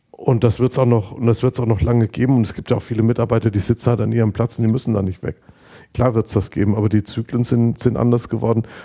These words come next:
und da verschiebt sich so, und da verschiebt sich so der Mix. Und das ist halt nicht mehr die Mör-,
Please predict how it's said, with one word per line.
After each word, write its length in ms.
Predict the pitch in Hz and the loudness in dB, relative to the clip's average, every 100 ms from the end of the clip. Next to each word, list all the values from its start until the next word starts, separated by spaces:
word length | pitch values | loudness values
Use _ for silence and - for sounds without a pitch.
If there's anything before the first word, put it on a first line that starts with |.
| - | -4
und 140 | 110 | 0
da 80 | 113 | 0
verschiebt 400 | 101 107 - 123 | 2 0 -2 -2
sich 140 | - 107 | -2 -2
so, 240 | 117 110 | 2 2
und 180 | 107 113 | 2 0
da 80 | 107 | 0
verschiebt 340 | 110 101 117 | 0 -2 -2
sich 140 | - 113 | -2 -2
so 140 | 117 | 0
der 120 | 107 101 | 0 2
Mix. 360 | 120 - - _ _ _ _ _ _ _ _ | 0 -2 -14 _ _ _ _ _ _ _ _
Und 180 | - 113 | -2 2
das 120 | 101 | 2
ist 140 | 120 113 | 2 0
halt 120 | 107 | 0
nicht 120 | 104 | 0
mehr 100 | 117 | 2
die 80 | 107 | 2
Mör-, 200 | 107 | 2